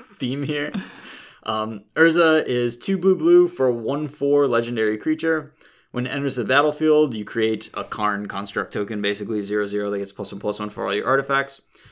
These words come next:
Urza also has tap an untapped artifact you control, add a blue, and five mana. You shuffle your library, then exile the top card. Until end of turn, you may play that card without paying its mana cost.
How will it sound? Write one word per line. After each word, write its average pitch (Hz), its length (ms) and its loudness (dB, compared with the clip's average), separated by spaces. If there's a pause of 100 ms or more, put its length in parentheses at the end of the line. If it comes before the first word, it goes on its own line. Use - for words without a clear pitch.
(260)
Urza 127 200 0
also 117 220 -6
has 107 340 -2 (120)
tap - 280 2
an 185 80 0
untapped 143 400 -2
artifact 113 420 -2
you 104 100 -8
control, 104 560 -4
add 110 200 -2
a 101 100 -4
blue, 110 680 -4 (440)
and 107 420 -6 (140)
five 101 840 -4
mana. 101 480 -8 (480)
You 110 120 -8
shuffle 131 300 0
your 127 100 6
library, 104 680 0
then 104 120 -6
exile 107 340 -2
the 104 60 -4
top 98 240 -6
card. 104 360 -2
Until 107 200 -8
end 107 120 -4
of 101 80 -10
turn, 104 260 -6
you 101 80 -6
may 101 160 -4
play 101 300 -4
that - 180 -6
card 101 260 -4
without 98 240 -8
paying 98 260 -8
its 92 180 -14
mana 90 220 -16
cost. - 440 -18